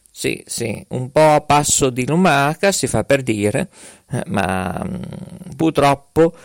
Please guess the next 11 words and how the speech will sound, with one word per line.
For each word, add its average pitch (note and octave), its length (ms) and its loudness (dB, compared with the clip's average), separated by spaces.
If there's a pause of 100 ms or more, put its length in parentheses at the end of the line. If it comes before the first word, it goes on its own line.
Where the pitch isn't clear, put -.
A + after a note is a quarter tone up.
(280)
io C3+ 140 0
mi D3 100 -2
scuso C#3+ 340 2
con C3+ 180 2
molti C3+ 320 2
artisti, F#3 840 2 (800)
non D#3+ 240 0
riesco C#3 400 0
nemmeno C3 340 -2
a C3 40 0
vedere A#2+ 600 2